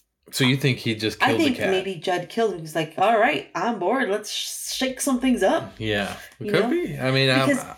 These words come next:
Speaker 1: I buy into it. You've got some facts to support it.
Speaker 2: I have
Speaker 1: It's
Speaker 2: another fact.
Speaker 1: Well, what is it?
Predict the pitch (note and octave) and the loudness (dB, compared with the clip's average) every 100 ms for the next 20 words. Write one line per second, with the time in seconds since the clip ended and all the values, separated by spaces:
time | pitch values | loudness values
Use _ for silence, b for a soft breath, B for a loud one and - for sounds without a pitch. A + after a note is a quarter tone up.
0 | _ - A#2+ A2+ A#2+ C3+ D3+ D3 G#2+ A2 | _ -6 -6 0 0 2 0 0 0 0
1 | A2+ A2 G#2+ A2+ A2+ - A#2 G#2+ A2+ G#2+ | -2 -4 -4 0 -2 -2 -10 -6 -4 -4
2 | B2 - G#2 - G2 G#2 G#2+ C#3 C#3+ B3+ | -4 -6 -8 -6 -4 0 2 4 4 2
3 | B3+ C4 C4+ F#4 F4+ F4+ F#4 - G#2 G#2+ | 4 4 4 2 0 -4 -4 -12 -12 -6
4 | G#2+ G2+ G2+ C3+ D3+ - | -4 -2 -2 -2 -4 -10